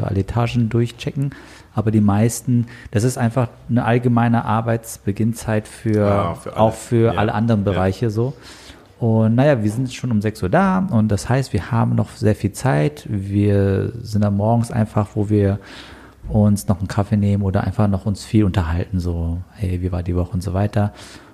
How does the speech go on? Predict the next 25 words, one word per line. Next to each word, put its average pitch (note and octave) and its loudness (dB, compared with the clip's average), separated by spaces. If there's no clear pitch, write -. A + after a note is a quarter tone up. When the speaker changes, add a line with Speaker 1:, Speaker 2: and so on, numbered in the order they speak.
Speaker 1:
Und G#2 2
dadurch, G#2 0
dass - -4
wir G#2 2
schon A2 2
so G#2 2
eine, G2 2
äh, F#2+ -2
gute G#2+ 2
Truppe B2+ 0
sind, A#2 2
äh, - -10
reden G#2+ 2
wir A2 -2
auch F#2+ -8
über F#2 0
Privates. G#2+ -2
Und G#2 4
bei G2+ 0
einem G#2 2
Arbeitskollegen, G2+ 0
ähm, F#2+ 2
da F2+ 2
ist G2+ -4
die G2 4